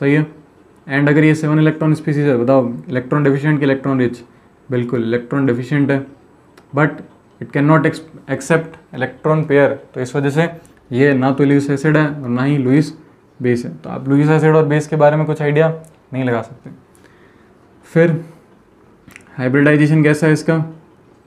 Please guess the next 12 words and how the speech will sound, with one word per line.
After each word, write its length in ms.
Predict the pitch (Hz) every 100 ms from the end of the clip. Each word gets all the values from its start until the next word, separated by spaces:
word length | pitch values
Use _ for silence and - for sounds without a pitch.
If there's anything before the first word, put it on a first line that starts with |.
| _ -
Hybridization 680 | 127 135 143 143 143 151 160
is 120 | 156
also 400 | 131 135 156 160 160 - - _ -
एसपी 360 | 127 123 - 147
टू। 240 | 135 113 - - - _ _ _ _ _ _ _ _ _
ठीक 100 | 131
है, 260 | 143 139 -
Shape 500 | - 151 156 - -
इसकी 260 | 135 - 156
वही 480 | 131 123 143 139 - - _ _ _ _ -
रहती 340 | 127 135 131 156
है, 200 | 170